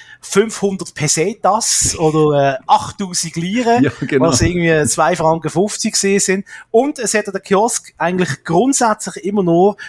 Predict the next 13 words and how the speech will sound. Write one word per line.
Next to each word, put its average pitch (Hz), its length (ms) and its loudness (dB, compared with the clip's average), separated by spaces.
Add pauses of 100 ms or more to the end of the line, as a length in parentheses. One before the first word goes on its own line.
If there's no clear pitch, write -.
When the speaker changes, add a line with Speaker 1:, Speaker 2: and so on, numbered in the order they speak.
(120)
Speaker 1:
den 160 80 -4
Blick - 480 -4
oder 165 220 -4
die - 60 -16 (120)
Bildzeitung 185 520 -6
vom 143 360 -2
Vortag 139 680 0
gegeben. 98 320 -4
Speaker 2:
Ja. 98 120 -4 (440)
Genau. 82 340 -8 (260)
Speaker 1:
Wahrscheinlich 160 420 -2
so - 160 0
absichtlich. 127 720 -2